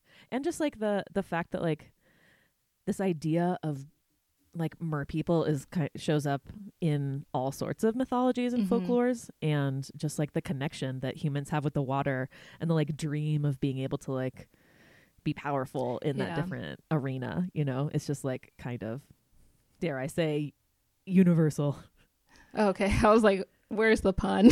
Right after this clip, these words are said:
Speaker 2: <laughs>
Speaker 1: No, no, no, I wouldn't do that to you, except I do regularly. Sorry.
Speaker 2: It's fine. Um, also, uh, I didn't put this in the show notes, but I was just thinking about it now all of a sudden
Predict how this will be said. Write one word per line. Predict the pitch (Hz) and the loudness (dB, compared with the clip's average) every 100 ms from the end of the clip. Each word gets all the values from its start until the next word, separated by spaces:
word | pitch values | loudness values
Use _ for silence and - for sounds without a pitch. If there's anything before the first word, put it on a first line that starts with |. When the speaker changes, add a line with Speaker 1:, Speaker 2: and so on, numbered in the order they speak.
| - - | 10 12
Speaker 2:
<laughs> | 285 - - 330 339 - - | 12 12 2 2 2 -10 -12
Speaker 1:
No, | 226 226 226 220 240 339 | 0 6 8 8 4 0
no, | 233 196 196 220 196 | 2 4 2 0 -6
no, | 185 | -8
I | 180 | -4
wouldn't | 185 196 185 | 0 0 2
do | 185 | 2
that | - | 2
to | 175 | -2
you, | - - | -4 -4
except | 160 - 160 | -6 -4 -6
I | 151 151 | -4 -4
do | 139 101 - - | -6 -8 -10 -14
regularly. | - - - 98 92 - 277 | -12 -10 -8 -8 -8 -8 -10
Sorry. | - - - 254 _ _ _ 262 _ - | -10 -10 -8 -10 _ _ _ -20 _ -10
Speaker 2:
It's | 208 | -10
fine. | - - - 240 - | -10 -14 -12 -10 2
Um, | 220 220 | 2 6
also, | 233 262 285 262 | 6 6 4 4
uh, | 208 - 196 185 180 | 2 2 2 2 2
I | 202 | 2
didn't | 247 269 | 2 2
put | |
this | 202 208 | 2 0
in | 208 | 0
the | 208 | 0
show | 185 | -2
notes, | 180 196 208 | 0 0 0
but | - | 0
I | 185 | -2
was | - | -2
just | - | -4
thinking | 190 190 | -2 -2
about | 180 175 | -2 -4
it | 175 | -4
now | 175 165 180 | -2 -2 0
all | |
of | 196 | -2
a | 214 | -4
sudden | - 214 208 208 208 | -4 -2 -2 -2 -4